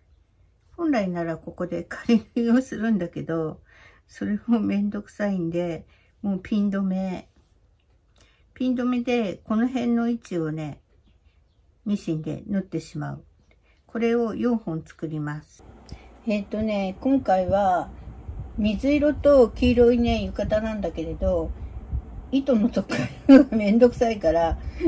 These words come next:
全部白で縫っちゃおうかなと思ってます。だから白を準備してます。黄色も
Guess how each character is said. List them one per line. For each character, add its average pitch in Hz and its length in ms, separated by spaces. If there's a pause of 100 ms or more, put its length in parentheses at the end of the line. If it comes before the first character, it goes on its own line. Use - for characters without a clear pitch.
(140)
全 240 240
部 214 100
白 294 320
で 285 160
縫 240 140
っ 233 60
ち - 180
ゃ 214 80
お - 20
う - 20
か 196 140
な 196 240
と 196 120
思 185 200
っ - 20
て 160 180
ま 165 180
す。 - 180 (480)
だ 175 120
か 160 160
ら 165 120
白 175 400
を 196 80
準 170 240
備 175 160
し - 60
て - 100
ま 170 300
す。 - 260 (540)
黄 269 140
色 262 180
も 254 360